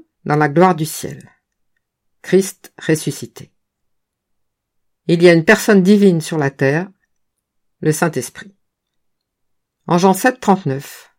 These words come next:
le Seigneur annonce la venue du Saint-Esprit. Lors de la dernière journée, la grande journée de la fête évoquant un monde nouveau de paix et de bonheur, le Seigneur invite tous les hommes à venir à lui.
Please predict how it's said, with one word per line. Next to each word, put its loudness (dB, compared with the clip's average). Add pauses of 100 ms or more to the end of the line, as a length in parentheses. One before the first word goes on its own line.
(120)
le -4
Seigneur 2
annonce 0
la -2
venue 0
du -6
Saint-Esprit. -10 (1040)
Lors 2
de 2
la 6
dernière 6
journée, -4
la -2
grande -2
journée 0
de 0
la -2
fête 0
évoquant 0
un 0
monde 0
nouveau 4
de 0
paix 2
et 0
de -2
bonheur, 0 (1080)
le -4
Seigneur 4
invite 2 (120)
tous 8
les 6
hommes 4
à 0
venir -2
à -4
lui. -14